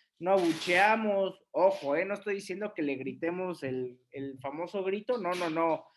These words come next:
Pero sí cuando tenga el, la bola el rival, pues abuchearlo, gritarle, a los nuestros apoyarlos. O sea, se ha dicho mil y un veces, el Corregidora no es la resistencia, es una parte muy importante, primordial,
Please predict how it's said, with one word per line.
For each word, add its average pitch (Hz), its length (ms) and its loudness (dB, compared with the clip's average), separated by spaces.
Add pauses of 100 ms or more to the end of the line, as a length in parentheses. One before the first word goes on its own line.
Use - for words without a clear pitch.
(280)
Pero 147 180 0
sí 220 200 -4
cuando 226 280 0
tenga 202 220 0
el, 170 280 0
la 147 180 -2
bola 208 260 4
el 196 80 6
rival, 160 460 2
pues 147 160 -8
abuchearlo, 180 1080 2
gritarle, 175 1000 2 (400)
a 135 100 0
los 147 160 0
nuestros 165 380 -4
apoyarlos. 175 1080 2 (420)
O - 20 -20
sea, 151 400 2 (300)
se 208 100 2
ha 233 80 6
dicho 254 300 -2
mil 226 240 0
y - 20 -2
un 214 140 -2
veces, 165 580 -4
el 156 160 -4
Corregidora 247 640 2
no 240 140 -2
es 220 80 -2
la 220 100 4
resistencia, 190 880 -2 (140)
es - 80 -14
una 180 240 0
parte 180 260 -2
muy 214 320 2
importante, 175 640 -4
primordial, 143 720 -2